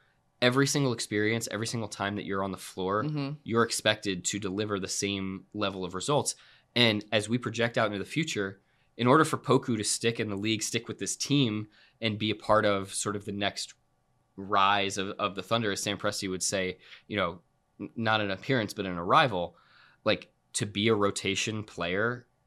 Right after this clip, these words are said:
Speaker 1: he's gotta be able to execute that for ten minutes or twenty-five minutes.
Speaker 2: Right, right. And one last thing with Poku was obviously he's <laughs> seven feet tall.
Speaker 1: Yeah.
Speaker 2: His versatility is astounding. And you brought this up after the game,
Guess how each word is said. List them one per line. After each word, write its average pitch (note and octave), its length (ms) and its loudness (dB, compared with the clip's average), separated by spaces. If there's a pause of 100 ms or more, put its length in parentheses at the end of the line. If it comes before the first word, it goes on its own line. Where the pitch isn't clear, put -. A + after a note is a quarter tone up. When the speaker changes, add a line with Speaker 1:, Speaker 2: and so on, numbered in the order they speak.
(120)
Speaker 1:
he's A2 400 -4
gotta G#2+ 280 6
be G#2+ 180 2
able F#2+ 160 -2
to F2+ 440 -4 (380)
execute A#2+ 540 -2
that A2+ 320 0 (260)
for - 160 -8
ten G#2 240 -4
minutes C3+ 380 -4 (100)
or A#2 140 0
twenty-five G#2 560 0
minutes. - 320 -6
Speaker 2:
Right, C#3 280 0 (440)
right. C#3+ 420 4
And D3+ 360 4 (280)
one G3+ 220 4
last A3 220 6
thing F3+ 180 2
with D#3 180 -2
Poku D3 560 -2
was D#3 220 0 (160)
obviously E3+ 420 6
he's F3+ 200 -6
<laughs> A#3 120 0
seven G3+ 220 4
feet F3+ 240 0
tall. C#3 320 8
Speaker 1:
Yeah. A2 140 8
Speaker 2:
His F#3+ 100 4
versatility F#3+ 680 6
is D3+ 140 2
astounding. C#3+ 640 2 (320)
And F3+ 200 4
you D4 120 12
brought A3 300 8
this F3+ 220 4
up D#3 360 6
after D#3 240 2
the C#3+ 100 -8
game, C3 380 0